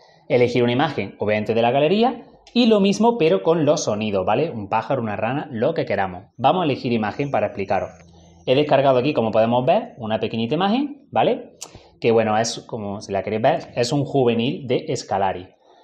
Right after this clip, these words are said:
Eh, normalmente las fotos que realizamos ya vienen automáticamente con lo que viene siendo las coordenadas y el horario, eh,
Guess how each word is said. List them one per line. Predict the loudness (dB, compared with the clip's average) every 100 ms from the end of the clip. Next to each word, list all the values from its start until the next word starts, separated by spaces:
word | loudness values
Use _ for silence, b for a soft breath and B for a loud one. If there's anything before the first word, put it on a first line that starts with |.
| b -2
Eh, | 4 6 6 6
normalmente | 4 4 4 2 2 2 2 0 0
las | 0 2
fotos | 0 0
que | 0
realizamos | 0 0 2 0 2 2
ya | 2
vienen | 2 0 0
automáticamente | 0 0 0 0 0 0 0 -2 0
con | 2 2 2 2
lo | 0
que | -2
viene | -2
siendo | -2 0
las | 0 0
coordenadas | 0 0 0 0 2 2 -2 -4
y | -4 -2 -2
el | -2
horario, | 0 0 0 -2 -4 -6
eh, | -4 -2 -4 -6